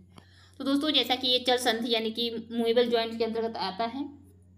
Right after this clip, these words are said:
तो यहाँ पे जो रिस्ट ज्वाइंट होगा आपका, ये दो तल में गति होता, हो रहा है यहाँ पे हमारी कलाई की ज्वाइंट, तो इसमें आपका कॉन्डिलाइट ज्वाइंट होगा, इसलिए आपका ये गल-, गलत होगा।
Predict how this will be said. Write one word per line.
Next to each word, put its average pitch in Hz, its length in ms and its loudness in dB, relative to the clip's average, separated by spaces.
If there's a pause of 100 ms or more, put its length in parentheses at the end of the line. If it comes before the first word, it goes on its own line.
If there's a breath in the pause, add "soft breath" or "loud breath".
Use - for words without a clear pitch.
(1200 loud breath)
तो 262 80 2
यहाँ 262 220 8
पे 277 340 4
जो 240 120 8
रिस्ट 330 280 6
ज्वाइंट 254 340 4
होगा 226 200 4
आपका, 214 760 2
ये 240 60 2
दो 233 220 4
तल 262 180 4
में 247 140 2
गति 233 180 2
होता, 226 340 0
हो 233 180 4
रहा 220 260 4
है 220 140 2
यहाँ 190 280 -2
पे 294 60 0 (460 soft breath)
हमारी 220 200 4
कलाई 226 320 6
की 233 140 -2
ज्वाइंट, 214 380 0 (920 soft breath)
तो 302 220 4
इसमें 269 300 2
आपका 254 260 6
कॉन्डिलाइट 240 520 6
ज्वाइंट 233 300 0
होगा, 240 400 -4 (1080)
इसलिए 240 260 -2
आपका 226 240 2
ये 214 140 4
गल-, 208 500 0
गलत 233 280 2
होगा। 247 400 -2